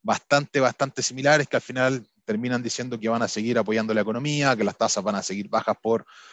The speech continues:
mucho tiempo y que el Banco Central va a hacer todo lo que sea necesario para apoyar a la economía.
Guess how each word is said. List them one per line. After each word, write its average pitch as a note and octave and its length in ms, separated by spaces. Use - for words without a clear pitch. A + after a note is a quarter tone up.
mucho C3+ 400
tiempo D3 640
y C3 40
que C#3+ 120
el C3+ 80
Banco C#3+ 240
Central C3+ 260
va C3 40
a - 20
hacer B2 180
todo C#3+ 240
lo C3+ 120
que B2 100
sea B2+ 140
necesario C3 380
para A#2+ 180
apoyar A2 440
a A2 140
la A2 80
economía. G#2 440